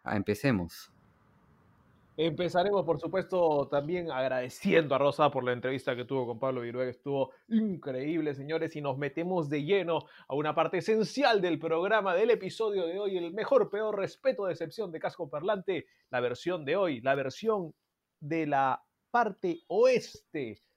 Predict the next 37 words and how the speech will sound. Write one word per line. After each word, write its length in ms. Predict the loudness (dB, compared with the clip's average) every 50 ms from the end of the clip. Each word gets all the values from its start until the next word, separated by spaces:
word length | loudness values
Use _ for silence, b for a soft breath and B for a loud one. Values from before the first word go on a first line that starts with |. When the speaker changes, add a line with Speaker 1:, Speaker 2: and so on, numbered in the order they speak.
| _ _ _ -14
Speaker 2:
de 320 | -8 -4 -2 -2 -2 -2
los 220 | -2 -4 -4 -4
Estados 580 | -8 -12 -10 _ -2 -2 0 0 0 -4 -6 -10
Unidos, 320 | -12 -10 -6 -4 -4 -4
tanto 260 | -4 -6 -8 -6 -6 -6
en 100 | -2 0
la 120 | 0 0
A 60 | 0
F 160 | 0 -4 -6
C 160 | -8 -8 -8 -8
como 180 | -8 -8 -8
en 80 | -6 -6
la 80 | -4
N 140 | -4 -4 -4
F 140 | -6 -8 -6
C. 180 | -2 -2 -2 -2
Por 240 | -2 0 6 8
eso 160 | 8 8 6 4
escuchaban 440 | -2 -4 -8 -6 -2 -2 -2 0
ustedes 320 | -2 -4 -4 -4 -2 -2 -2
la 120 | -2 -4
canción 280 | -4 -4 -6 -6 -6 -4
de 60 | -2
la 140 | -2 -2 -2
semana, 360 | -4 -6 -6 -4 -2 -2 -4 B B B B B _
Wild 340 | 0 2 4 4 4 4 4 4
Wild 300 | 6 6 6 6 4 2
West, 440 | 4 4 4 4 2 -6 -18 _ _ _ _ _ _ _ _ -8
de 260 | -4 -4 -4 -4 -4 -8
Will 400 | -6 -4 -2 0 0 0 -2 -4
Smith, 460 | -8 -10 -8 0 2 4 4 4 2 b b b
cuando 220 | b -8 -2 0 2
era 140 | 2 2 2
más 180 | 0 -6 -6
que 80 | -8 -10
nada 240 | -6 -4 -2 -2 -2
un 500 | -2 -4 -6 -8 -10 -10 -10 -12 -12